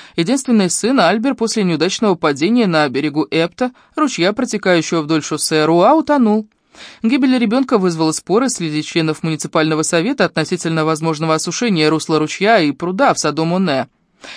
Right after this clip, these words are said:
Отвечая на вопрос о причине своего отъезда, супруги Розальба сказали, что не могут продолжать жить в том месте, где расстался с жизнью их сын. Луиза Розальба добавила также,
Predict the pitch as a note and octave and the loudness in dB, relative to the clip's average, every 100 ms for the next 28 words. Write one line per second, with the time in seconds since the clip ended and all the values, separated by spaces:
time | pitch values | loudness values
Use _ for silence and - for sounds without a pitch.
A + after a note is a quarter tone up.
0 | - - F#3+ C4+ F#4+ E4+ C4 A#3+ D#4 C4 | -20 -4 -2 2 2 4 4 2 0 0
1 | G#3+ G#3 G#3+ F3 - E3+ D#3+ D#3 E3 A3 | 0 0 0 0 2 2 2 0 -2 0
2 | D4+ C#4+ A3+ D4+ C4 A3 E3 D3+ D3 D#3+ | -2 -2 -2 -2 0 0 2 0 0 -2
3 | - E3 G#3+ D4+ C#4+ - D#4 A#3 F3+ E3+ | -2 0 2 0 0 0 2 4 4 2
4 | E3+ E3 D#3+ D#3+ F3 D#3 G#3+ B3 G3+ E3 | 0 0 0 2 0 0 -4 -4 -2 -2
5 | D#3+ C#4 - B3+ F3+ D#3+ - B3+ B3+ F3+ | 0 -2 -4 -4 0 0 0 -2 0 -2
6 | D#3+ A#3+ B3+ B3+ - F3 E3+ E3 _ _ | -2 -2 -2 -4 -4 0 0 -2 _ _
7 | _ _ _ _ E3 D#3+ D#3 D#3+ D#3+ F3 | _ _ _ _ -2 0 0 0 2 2
8 | D#3+ D#3 D#3 E3 D#3 D3+ G3+ F#3+ F#3 | 2 0 0 2 0 2 0 0 -2